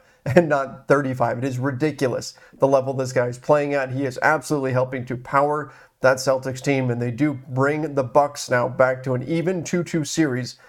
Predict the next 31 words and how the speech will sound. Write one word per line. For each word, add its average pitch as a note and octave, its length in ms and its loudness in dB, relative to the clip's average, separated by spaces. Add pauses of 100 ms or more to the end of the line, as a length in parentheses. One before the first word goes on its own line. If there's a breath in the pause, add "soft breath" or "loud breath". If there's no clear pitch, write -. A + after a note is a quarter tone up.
(340 soft breath)
heading D3 260 4
back C3+ 220 2
to C3 80 -6
Boston. C3 420 2
We'll C#3+ 100 0
see E3 200 0
what D3 180 0
ultimately C3+ 400 -2
winds C3+ 240 0
up C3 140 -2
happening C#3+ 360 2
in C3 60 -2
this C3 180 -2
one, C3+ 120 2
but B2+ 80 -2
this C3 140 -6
is - 100 -4
two A#3+ 160 2
very E3+ 320 0
evenly F3 440 -2
matched D3+ 540 -4
sides. C3+ 560 0 (1120 soft breath)
I D#3+ 100 6
have D3+ 120 2
no C#3+ 100 2
idea. C3 200 -4
This, F3 240 -2
it F#3 100 2
might E3+ 240 0
go E3 80 2
seven. B2+ 440 0